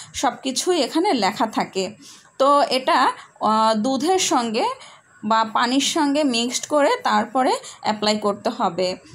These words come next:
আপনি চাইলে দুধের সঙ্গেও মিক্সড করতে পারেন,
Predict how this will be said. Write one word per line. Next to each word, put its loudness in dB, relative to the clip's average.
আপনি -2
চাইলে 0
দুধের 0
সঙ্গেও 0
মিক্সড -2
করতে -2
পারেন, 2